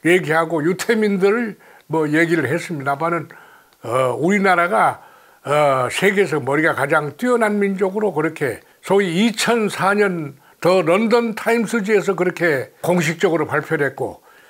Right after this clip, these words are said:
이천구 년 스위스 츄리지에서 제일 머리가 좋은 걸로 그렇게 공식적으로 발표를 저걸 했습니다. 그러나 우리나라가 이제 그렇게 머리도 좋고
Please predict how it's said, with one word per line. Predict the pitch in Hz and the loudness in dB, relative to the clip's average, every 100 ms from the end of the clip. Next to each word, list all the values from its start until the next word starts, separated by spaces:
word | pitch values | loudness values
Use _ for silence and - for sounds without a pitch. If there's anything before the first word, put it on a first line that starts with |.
| - _ - | -20 _ 0
이천구 | 233 240 - 277 240 - 240 | 2 2 0 0 0 -2 0
년 | 233 165 117 - - - - | 2 0 -6 -14 -20 -20 -12
스위스 | - 320 349 269 285 | 2 4 4 2 -4
츄리지에서 | - - 403 370 359 339 294 - 262 247 175 - | -4 -4 0 0 0 2 2 2 2 0 0 -8
제일 | - 185 277 302 | -4 0 0 0
머리가 | 214 240 247 214 | 0 0 0 -2
좋은 | - 190 196 | -2 -4 -2
걸로 | 175 180 185 | -4 -4 -4
그렇게 | 143 151 170 | -6 -8 -10
공식적으로 | - 160 175 180 - 202 226 202 - | -8 -4 -4 -6 -4 -2 0 -2 -4
발표를 | - 185 - 214 202 156 | -4 -4 0 0 0 0
저걸 | 170 143 | -2 0
했습니다. | 147 151 120 78 - _ _ _ _ | -2 -4 -12 -16 -20 _ _ _ _
그러나 | - 233 320 220 - - _ _ _ _ _ _ _ - | 0 2 4 2 0 -10 _ _ _ _ _ _ _ -4
우리나라가 | 208 285 285 262 277 262 | 0 2 4 4 4 2
이제 | 262 | 0
그렇게 | 190 269 - | -2 -2 -2
머리도 | 196 139 220 262 285 | 0 2 2 2 0
좋고 | 190 226 - 139 | 0 -2 -4 -6